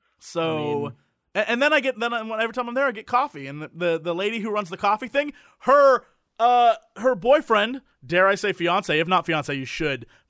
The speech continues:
Speaker 1: basically be her fiance, bro, listens to this podcast. And so
Speaker 2: What?
Speaker 1: she gives me a hard time about saying, "Asks me to see the Ferdinand"
Speaker 2: Ask
Speaker 1: all
Speaker 2: the
Speaker 1: the time.
Speaker 2: Tamanemo friend.
Speaker 1: All the time. And I'm like, "You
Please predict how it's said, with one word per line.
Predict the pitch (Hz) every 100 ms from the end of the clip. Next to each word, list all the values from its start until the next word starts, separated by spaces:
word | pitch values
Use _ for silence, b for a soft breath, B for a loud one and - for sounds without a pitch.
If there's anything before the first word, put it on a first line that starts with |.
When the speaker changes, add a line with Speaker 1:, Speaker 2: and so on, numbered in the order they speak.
| 123
Speaker 1:
basically | 160 156 - 139 139
be | 131 143 131 120 107 _ -
her | 143
fiance, | 160 147 127 113
bro, | 110 107 101 _ -
listens | 180 285 277 262
to | 247
this | 294
podcast. | - 269 320 196 120 - _ b b
And | 214 143
so | 220 320 247
Speaker 2:
What? | 480 - b b -
Speaker 1:
she | - 302
gives | 302 262
me |
a | 277
hard | 262 277
time | 269 277
about | 233 -
saying, | 233
"Asks | 202 220 -
me | 226 254
to | 254
see | - 262
the | 262
Ferdinand" | 262 311 226 165 151 131 -
Speaker 2:
Ask | 131
Speaker 1:
all | 180 226
Speaker 2:
the | 240
Speaker 1:
the |
time. | 131 127 120
Speaker 2:
Tamanemo | 123 143 101
friend. | - 101 104 113 _ _ -
Speaker 1:
All | 269 269
the | 262
time. | 294 254
And | 214
I'm | 254 262
like, | 277 269 - b b b
"You | 143 165 494